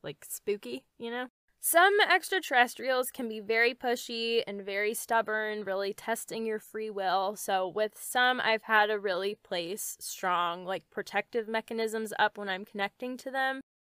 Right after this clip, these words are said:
Set a strong boundary that my energy is essentially like soap, making it impossible for them to latch onto because they'll just slip off. I envision a protective, invisible bubble around me that, like, hides all my personal information and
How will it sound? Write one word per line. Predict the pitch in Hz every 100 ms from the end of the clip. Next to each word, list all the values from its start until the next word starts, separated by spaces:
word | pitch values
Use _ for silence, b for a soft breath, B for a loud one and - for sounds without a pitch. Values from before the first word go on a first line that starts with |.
| _ _
Set | - 247 -
a | 240
strong | - 226 214
boundary | 208 208 226 220 226 220
that | 202 190
my | 190
energy | - 202 208 196 202 202
is | 190 180
essentially | 175 196 190 - 196 185
like | 175 - - _ _ -
soap, | - - 240 240 - _ _ -
making | 226 220 208 202
it | -
impossible | 196 196 247 311 - 220 233
for | - 214
them | 202 196 202
to | -
latch | 180 170 - -
onto | - 220 220 - 214 208 220
because | 202 - 196 202 -
they'll | 185 185
just | 196 196 - - -
slip | - - 214 214
off. | 277 277 - _ _ _ _ _ _ -
I | 214
envision | 202 202 208 202 196
a |
protective, | - 240 - 349 294 269 240
invisible | 233 220 254 233 226
bubble | 214 214 214 214
around | 208 202 208
me | 208 202
that, | 185 117
like, | 147 -
hides | - 220 226 214 -
all | 202 202
my | 190
personal | - 214 - 202 202
information | 196 - 190 185 202 - 190 190
and | 165 160